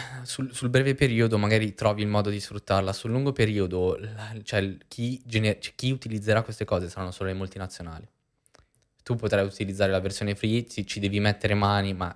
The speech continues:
non è possibile, serve un determinato team, un determinato budget. Chi le sfrutta? Solo le multinazionali, comunque aziende molto competitive. Il singolo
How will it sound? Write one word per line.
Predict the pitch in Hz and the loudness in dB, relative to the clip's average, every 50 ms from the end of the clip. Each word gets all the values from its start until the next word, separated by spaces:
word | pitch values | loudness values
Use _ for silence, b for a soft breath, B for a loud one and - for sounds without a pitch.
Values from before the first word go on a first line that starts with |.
| _ - | _ -12
non | 95 92 92 92 | -8 -6 -4 -4
è | 90 | -4
possibile, | - 107 104 - - - 104 101 104 107 104 | -6 -6 -10 -8 -8 -8 -8 -6 -2 -2 -4
serve | - - 87 90 | -4 -6 -12 -10
un | 92 | -8
determinato | 95 90 - 95 95 98 95 95 - 92 | -6 -2 -2 -2 -2 -2 -4 -4 -6 -8
team, | - - 107 101 101 | -6 -4 -4 -2 -4
un | 104 | -4
determinato | 101 98 - 98 95 90 95 - 139 | -8 -6 -6 -6 -6 -6 -6 -4 -2
budget. | 127 107 101 98 101 104 113 117 - - _ _ _ _ _ _ _ _ | 2 2 2 2 0 -2 -6 -6 -8 -12 _ _ _ _ _ _ _ _
Chi | - 123 | 0 2
le | 110 98 | 2 2
sfrutta? | - - - 104 101 - - 110 110 117 b b b b b b _ _ | 2 0 -4 -4 -4 -2 -2 -2 -2 -2 b b b b b b _ _
Solo | _ - - 98 90 104 | _ -6 -2 0 2 2
le | 107 98 90 | 2 2 0
multinazionali, | 92 95 - - 92 87 87 - - 101 87 85 95 92 90 | -2 -4 -8 -8 -10 -10 -8 -6 -6 -4 -2 0 0 -2 -2
comunque | - 98 98 95 98 | -4 -8 -8 -6 -6
aziende | 92 87 101 98 95 87 - - _ _ - | -6 -4 -4 -4 -4 -4 -6 -10 _ _ -8
molto | 98 101 113 127 123 123 - 104 | -2 0 2 2 2 0 -6 -10
competitive. | - 104 95 95 - 95 - 92 - - - - 98 - _ _ _ _ _ _ _ _ _ _ _ _ - | -8 -8 -10 -8 -10 -12 -12 -14 -18 -18 -20 -18 -18 -20 _ _ _ _ _ _ _ _ _ _ _ _ -14
Il | - 95 - | -12 -12 -10
singolo | - - - 98 101 110 110 113 117 113 113 113 117 117 113 107 98 98 95 | -10 -6 -4 -2 -2 0 2 4 4 6 6 4 4 4 4 4 4 4 4